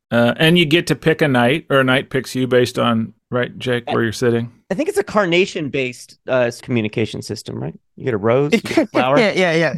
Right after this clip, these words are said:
Speaker 3: You're, you're almost there. You're almost there. Yeah. The, uh, the, you don't get to really pick anything, actually. You generally just show up and then they sit you in a section, and the section is, you know, representative of your colored knight.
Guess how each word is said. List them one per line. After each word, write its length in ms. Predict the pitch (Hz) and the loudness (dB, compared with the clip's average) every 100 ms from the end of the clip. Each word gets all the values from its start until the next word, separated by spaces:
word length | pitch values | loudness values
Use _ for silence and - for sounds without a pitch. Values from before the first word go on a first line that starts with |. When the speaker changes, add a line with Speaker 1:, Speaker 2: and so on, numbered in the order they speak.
| - | 0
Speaker 3:
You're, 280 | 180 185 190 | 2 4 2
you're 160 | 190 | 2
almost 420 | 170 202 175 147 | 2 0 -2 -6
there. 200 | 131 107 | -8 -6
You're 200 | 104 143 | -4 -2
almost 300 | 156 156 139 | 0 2 2
there. 180 | 120 107 | 0 -2
Yeah. 200 | 127 113 | -2 -2
The, 280 | 117 131 135 | 0 0 2
uh, 180 | 131 120 - - | 0 -2 -6 -2
the, 240 | 160 147 | 2 4
you 120 | 156 | 4
don't 120 | 202 | 4
get 140 | 185 196 | 2 -2
to 80 | 165 | 0
really 200 | 180 139 | 0 0
pick 240 | 196 175 | -2 -2
anything, 320 | 160 147 120 | -2 -4 -6
actually. 320 | 117 123 131 123 | -8 -8 -6 -6
You 80 | |
generally 340 | 127 156 160 151 | -4 -2 0 0
just 160 | 135 - | -4 -2
show 260 | 156 139 | 0 4
up 180 | 135 139 | 4 2
and 120 | 135 | -2
then 80 | 131 | -4
they 100 | 123 | -6
sit 200 | - 139 | -4 -6
you 100 | 127 | -6
in 40 | 117 | -10
a 60 | |
section, 460 | 113 151 143 131 120 | -4 -4 -4 -8 -8
and 120 | 117 | -10
the 60 | 117 | -8
section 340 | 127 120 123 | -6 -6 -8
is, 240 | 113 107 - | -10 -10 -10
you 80 | 120 | -4
know, 100 | 107 | 0
representative 560 | 113 110 113 113 110 | 0 0 -2 0 0
of 100 | 110 | 0
your 120 | 113 104 | 0 -2
colored 360 | - 110 104 | 0 -2 -2
knight. 240 | 107 107 | -4 -6